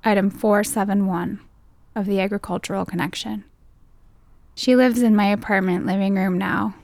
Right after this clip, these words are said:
along with a bonsai, money tree, succulents, and spider plant. She came with her maintenance system and a simple set of instructions.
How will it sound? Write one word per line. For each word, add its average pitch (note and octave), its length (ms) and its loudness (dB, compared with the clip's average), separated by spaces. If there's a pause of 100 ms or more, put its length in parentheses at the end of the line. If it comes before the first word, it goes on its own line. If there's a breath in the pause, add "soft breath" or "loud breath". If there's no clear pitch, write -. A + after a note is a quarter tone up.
(380)
along G#3 300 2
with G#3 160 -2
a G#3 40 -10
bonsai, G#3 680 -2 (380)
money G#3+ 260 2
tree, G#3 400 -2 (260)
succulents, G#3+ 840 -4
and G#3+ 100 -2
spider F#3 360 2
plant. G3 460 -6 (840)
She - 200 -4
came A#3+ 280 4
with A#3+ 140 2
her A3+ 120 2
maintenance G3 600 0
system G#3 640 -4 (420)
and A3 100 0
a G#3 40 0
simple G#3+ 360 -2
set F#3 240 -2
of G3 80 -6
instructions. - 840 -8